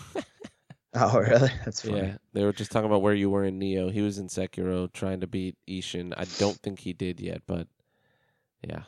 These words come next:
Speaker 1: it's tough.
Speaker 2: Yeah, he mentioned that in my stream, uh, that he was either gonna play Final Fantasy eight or <laughs> try to do Ishin. <laughs>
Speaker 1: Yeah.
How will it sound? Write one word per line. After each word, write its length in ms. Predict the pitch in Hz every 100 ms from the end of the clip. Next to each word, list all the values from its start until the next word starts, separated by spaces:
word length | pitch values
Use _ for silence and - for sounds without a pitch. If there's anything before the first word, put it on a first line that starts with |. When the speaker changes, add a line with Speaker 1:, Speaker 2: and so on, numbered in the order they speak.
| _ _ -
Speaker 1:
it's 140 | -
tough. 320 | - 87 85 -
Speaker 2:
Yeah, 240 | 110 113
he 120 | 117
mentioned 460 | 143 117 110 107 98
that 160 | 98 95
in 100 | 98
my 140 | 95
stream, 640 | 90 - 98 95 92 90 - - _ _ -
uh, 320 | - 87 85
that 160 | 85 90
he 140 | 101
was 120 | 98 95
either 220 | 95 95
gonna 200 | 92 87
play 400 | 87 90 87 87 90 - _ _ _
Final 240 | 101 98
Fantasy 380 | 90 92 90 87
eight 200 | 87 85
or 300 | 82 82 87
<laughs> 60 | -
try 260 | - 92 101
to 80 | 151
do 140 | 147 123
Ishin. 480 | 123 110 95 113 - - - - - - - -
<laughs> 0 |
Speaker 1:
Yeah. 360 | 110 107 104